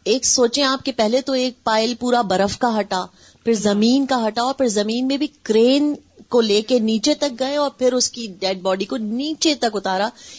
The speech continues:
کیونکہ ان کے یہاں رول، ہمارے یہاں کینیڈا میں یہ ہے کہ تاکہ کوئی بھی قسم کا جو مرنے کے بعد جو بلڈ وغیرہ ہے اور جو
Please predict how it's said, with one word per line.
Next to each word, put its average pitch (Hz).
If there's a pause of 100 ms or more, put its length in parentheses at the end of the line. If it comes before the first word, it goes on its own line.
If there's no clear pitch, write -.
کیونکہ 247
ان 226
کے 269
یہاں 233
رول، 240
ہمارے 208
یہاں 202
کینیڈا 208
میں 202
یہ 190
ہے 196
کہ 196
تاکہ 196 (400)
کوئی 226
بھی 220
قسم 214
کا 208
جو 196
مرنے 196
کے 220
بعد 196
جو 185
بلڈ 190
وغیرہ 185
ہے 190
اور 180
جو 170